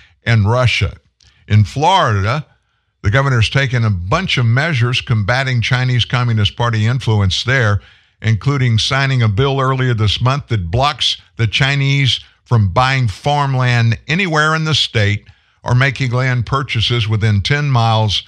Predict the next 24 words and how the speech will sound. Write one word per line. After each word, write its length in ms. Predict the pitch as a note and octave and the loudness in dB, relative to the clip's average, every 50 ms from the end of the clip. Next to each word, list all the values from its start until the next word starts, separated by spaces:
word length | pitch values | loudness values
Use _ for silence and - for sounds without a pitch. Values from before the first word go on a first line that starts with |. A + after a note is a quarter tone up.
| _ _ _ _ _ _ _ _ | _ _ _ _ _ _ _ _
of 120 | A#2 A#2 | 0 0
sensitive 600 | - - - D3+ D3+ - - D3 B2 A#2+ A#2 A2 | 0 0 -2 -2 -2 -2 -2 -2 -2 0 0 0
locations 720 | A2 A#2 A#2 A2 - - C3 B2+ A#2 - - F2 D#2 C#2+ | 0 0 0 0 -2 -2 0 0 0 0 0 0 -2 -2
like 320 | - F#2+ F#2+ F#2+ - _ - | -2 -2 -2 -4 -6 _ -2
military 540 | A2+ C3+ C#3+ B2 G2+ - - G2 F#2 F2+ E2+ | -2 0 0 0 -2 -2 -2 0 0 0 0
bases, 600 | D2 D2 D2+ D2 C#2+ - - - - B1+ - - - _ _ _ _ _ - | 0 -2 -2 -2 -2 -4 -4 -6 -6 -8 -8 -8 -12 _ _ _ _ _ -10
ports, 540 | - C#3+ C3 A2+ A#2 - - - - - - _ _ _ _ _ _ _ _ _ _ | -6 -4 -4 -4 -6 -6 -8 -8 -8 -8 -10 _ _ _ _ _ _ _ _ _ _
or 140 | - F#2 F#2 | -4 -2 -2
power 420 | - - B2 A#2+ A#2 A2 G2 E2+ | 0 0 0 0 0 0 -2 -4
plants. 600 | D2+ - E2 D#2 C2 - - - - - - - - _ _ _ _ _ _ _ _ _ _ _ _ _ _ _ _ _ _ _ _ _ _ _ _ _ _ _ _ _ _ _ _ _ _ _ _ | -4 -4 -6 -6 -6 -6 -10 -14 -16 -16 -16 -16 -18 _ _ _ _ _ _ _ _ _ _ _ _ _ _ _ _ _ _ _ _ _ _ _ _ _ _ _ _ _ _ _ _ _ _ _ _
Earlier 380 | - G#2 D3+ D#3 D3 C3+ C3 B2 | -2 -2 0 0 0 0 0 0
this 260 | A2+ A#2+ A2 - - | 2 2 0 0 2
month, 320 | B2+ C#3 D3 D3+ C#3+ - - | 2 0 0 0 -2 -4 -2
DeSantis 560 | A2 G#2+ - - C3 B2+ C3 A#2+ A2 F#2+ - | -2 -2 0 0 0 0 0 0 -2 -2 -2
decried 560 | G#2 G#2 D#2+ - - B2+ B2 B2 B2+ B2+ A2 | -4 -4 -4 -2 0 0 2 2 0 0 -2
the 120 | F#2+ F#2+ | -2 -4
folly 520 | F2 - - - B2+ C3 C3+ C3 B2+ A#2+ A2 | -4 -4 -4 -2 -2 0 0 -2 -2 0 0
of 220 | G#2 F2+ D2+ - | -2 -2 -4 -8
prior 540 | - - C3+ C3 C3 C3+ B2+ A2 G2 F2+ D2+ - _ | -6 -4 -2 -2 0 0 0 0 0 -2 -4 -6 _
American 680 | - G2+ F#2+ G2 G2+ G2 F#2+ G2 F#2 - - F2 E2+ E2+ | -2 0 0 2 0 0 0 -2 -2 -2 -2 -2 -2 0
policies 640 | - G#2+ G#2+ A2 G#2+ G2+ F#2+ - - G#2+ A2+ G#2+ G2 | 0 0 0 0 0 0 0 0 0 -2 -2 -2 -2
that 140 | - G#2+ G#2+ | -2 -2 -2
allowed 340 | A2 A2 A2+ A2+ A2 G#2+ F#2 | 0 0 0 0 0 0 0
China 480 | - - B2 B2 B2+ C3 C3+ C3 A#2+ | -2 -2 0 0 0 0 0 0 -2